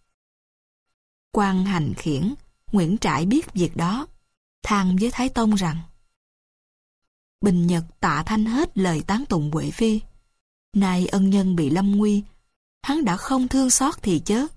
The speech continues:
lại đi tố giác người ta một cách a vua, vu khống. Như thế, trước hết là hắn tự tố giác cái bản tâm hèn hạ của hắn.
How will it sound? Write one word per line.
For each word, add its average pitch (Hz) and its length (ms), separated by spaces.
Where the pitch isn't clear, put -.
lại 202 220
đi 196 260
tố 233 280
giác 277 240
người 165 140
ta 208 140
một 170 200
cách - 140
a 233 280
vua, 240 220
vu 196 180
khống. 214 400
Như 220 200
thế, 233 320
trước 330 240
hết 302 280
là 175 180
hắn 226 220
tự 156 320
tố 285 320
giác 330 240
cái 311 100
bản 175 240
tâm 262 260
hèn 185 360
hạ 160 300
của 190 100
hắn. 226 260